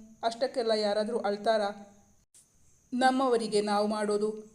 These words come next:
ನಮ್ ಕರ್ತವ್ಯ ಅಲ್ವಾ? ನಾನ್ ಯಾವತ್ತೂ ನಿನ್ನ ಹೊರಗಿನವಳು ಅಂತ ಅನ್ಕೊಂಡೇ ಇಲ್ಲ. ಮತ್ತೆ ನೀನೇನು ಕಡಿಮೆನ ನಂಗೋಸ್ಕರ ಮಾಡಿದ್ದು? ಲಿಸ್ಟ್ ಮಾಡ್ತಾ ಹೋದ್ರೆ ನಾನು ಮಾಡಿರೋದಕ್ಕಿಂತ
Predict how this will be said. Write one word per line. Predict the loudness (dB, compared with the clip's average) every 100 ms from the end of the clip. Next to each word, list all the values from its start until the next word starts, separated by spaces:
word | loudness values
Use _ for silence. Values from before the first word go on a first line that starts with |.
| -4
ನಮ್ | 0 0
ಕರ್ತವ್ಯ | 0 0 0 2
ಅಲ್ವಾ? | 2 0 0 0 -2 -12 -10 -2
ನಾನ್ | 0 2
ಯಾವತ್ತೂ | 0 2 0 0 -2
ನಿನ್ನ | -2 0 -2 0
ಹೊರಗಿನವಳು | 0 0 0 0 0
ಅಂತ | -2 -2
ಅನ್ಕೊಂಡೇ | -2 -2 -6 -4 -2 -2
ಇಲ್ಲ. | -2 -4 -2 -2 -4 -8 -4
ಮತ್ತೆ | -4 -4 -6 -10 -18 -8
ನೀನೇನು | -4 -2 -2 -4 -6 -12 _ _ _ _ _ 2
ಕಡಿಮೆನ | 4 4 2 2 0
ನಂಗೋಸ್ಕರ | -2 0 0 2 2 0
ಮಾಡಿದ್ದು? | 0 -4 -2 -4 -6 -12 -10 -6
ಲಿಸ್ಟ್ | -6 -4
ಮಾಡ್ತಾ | -2 -2 2 4
ಹೋದ್ರೆ | 4 2 0 0 -10 -12 -2
ನಾನು | 0 0 -2 -6 -2
ಮಾಡಿರೋದಕ್ಕಿಂತ | 2 2 4 2 2 -4 -2